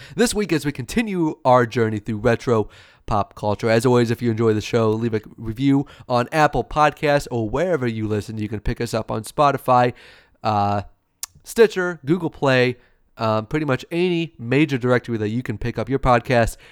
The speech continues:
will be there. And we also want to hear from you guys. We haven't actually got much r-, listener feedback, but again, our show is growing pretty steadily and pretty regularly. We're up to twenty followers on Podbean, which is absolutely amazing. Thank you guys so much.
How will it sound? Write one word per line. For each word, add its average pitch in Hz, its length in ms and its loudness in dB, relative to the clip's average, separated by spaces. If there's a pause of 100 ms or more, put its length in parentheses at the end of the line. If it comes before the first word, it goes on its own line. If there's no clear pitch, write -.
(120)
will 120 120 -4
be 113 100 -2
there. 104 240 0
And 107 180 -6
we 123 140 2
also 123 260 4
want 120 200 0
to 113 80 -6
hear 151 260 0
from 139 400 0
you 120 200 -4
guys. 113 280 0
We 127 80 0
haven't 135 140 -2
actually 120 240 -6
got 117 200 0
much 143 240 0 (220)
r-, 123 140 -6
listener 151 360 0
feedback, 104 480 -4 (340)
but 127 440 2 (100)
again, 117 460 0
our 110 120 -2
show 127 340 -2
is 147 200 0
growing 123 540 0
pretty 135 320 -8
steadily 120 500 -2 (220)
and 104 120 -12
pretty 135 200 -4
regularly. 110 460 0
We're 110 160 0
up 117 80 -4
to 107 100 -6
twenty 156 420 -6
followers 113 640 0 (220)
on 110 140 -6
Podbean, 113 420 2
which 104 180 -4
is 104 80 -4
absolutely 113 320 -2
amazing. 104 440 -4
Thank 113 200 -6
you 117 60 -8
guys 107 240 -4
so 120 260 -2
much. 113 220 -8